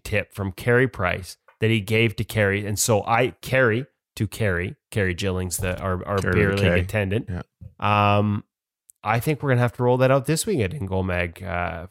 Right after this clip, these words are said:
Speaker 1: for, for ahead of Father's Day. We've always got the tips for the kids. It's time to do one for the dads. And so in honor of upcoming Father's Day, look for that next week on In Goal Mag and In Goal Premium.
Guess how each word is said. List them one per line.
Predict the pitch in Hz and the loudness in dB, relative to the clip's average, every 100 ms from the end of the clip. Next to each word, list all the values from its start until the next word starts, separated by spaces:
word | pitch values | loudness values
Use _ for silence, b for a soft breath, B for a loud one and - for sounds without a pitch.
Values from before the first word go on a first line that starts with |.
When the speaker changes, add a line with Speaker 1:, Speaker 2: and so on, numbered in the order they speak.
| - | -4
Speaker 1:
for, | 104 92 | -4 -2
for | - 104 101 101 | -2 0 2 0
ahead | 107 107 101 131 | 0 -2 0 2
of | 143 - | 2 2
Father's | 127 147 143 98 | 2 4 2 0
Day. | 90 85 | -2 -4
We've | 87 104 | -4 2
always | 131 165 | 4 4
got | 139 160 | 2 0
the | 127 | 0
tips | 156 151 | 0 0
for | - | 0
the | 127 | 0
kids. | 117 147 143 110 | 0 2 2 0
It's | |
time | - 123 123 | -2 0 2
to | 117 | 2
do | 120 | 2
one | 113 113 | 4 2
for | 104 110 | 2 -2
the | 95 | 0
dads. | 110 110 101 95 - _ _ _ - | 2 2 2 0 -6 _ _ _ -6
And | 104 | -4
so | 104 113 104 101 | 0 2 4 4
in | 104 107 | 2 2
honor | 110 123 123 | 4 6 6
of | 110 104 | 4 2
upcoming | 110 - 110 98 | 0 0 0 0
Father's | 107 104 104 | 2 2 2
Day, | 95 | 0
look | 98 104 | -2 -2
for | - | 0
that | 104 95 | 0 0
next | 104 95 - | -2 -4 -4
week | 101 | -4
on | 104 98 | -2 -2
In | 95 | -2
Goal | 95 95 | 0 -2
Mag | 98 95 92 | -2 -2 -2
and | 95 | -4
In | 95 95 | -4 -2
Goal | 92 | -4
Premium. | 87 - 101 104 113 117 | -4 -4 -2 0 0 0